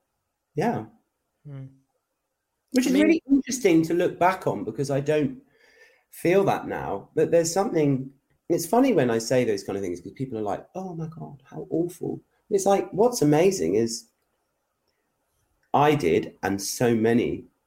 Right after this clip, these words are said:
Speaker 1: queer people that have grown up in a heteronormative society, patriarchal society, um, they fucking get through it.
Speaker 2: Mm-hmm.
Speaker 1: You know, living with those awful feelings, and they bloody survive and get through it.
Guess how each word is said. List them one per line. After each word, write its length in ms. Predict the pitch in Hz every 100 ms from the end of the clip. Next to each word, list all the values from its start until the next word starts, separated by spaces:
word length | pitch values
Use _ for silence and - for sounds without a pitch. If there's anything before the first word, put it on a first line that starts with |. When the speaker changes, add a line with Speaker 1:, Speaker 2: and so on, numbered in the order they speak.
| _ _ _ _ _
Speaker 1:
queer 280 | - 135 110
people 380 | - 95 87 87
that 120 | 95
have 100 | 80
grown 220 | 113 101
up 200 | 98 -
in 100 | 98
a 40 | 98
heteronormative 600 | 104 - 98 95 - 80
society, 560 | - - 95 87 - 117
patriarchal 840 | - - - 98 104 110 - 87
society, 760 | - - 80 76 71 - - - _ _ _ _ _ _ _
um, 360 | 139 143 131 -
they 100 | 165
fucking 400 | 220 - - 123
get 200 | 120 165
through 260 | - 180 170
it. 240 | 85 127 - _ _ _ _ -
Speaker 2:
Mm-hmm. 200 | 113 101 139 _ _ _ -
Speaker 1:
You 120 | 202
know, 340 | 143 - - - _ 160
living 320 | 202 202 175
with 120 | 156
those 300 | 151 147 - -
awful 520 | 262 339 - 127 117
feelings, 720 | - 185 302 90 73 65 - _
and 160 | 123 135
they 240 | 254 311 - _
bloody 440 | 131 220 175 120 120
survive 680 | - - 123 131 208 101
and 120 | 82 82
get 220 | 101 -
through 200 | 110 -
it. 280 | - 110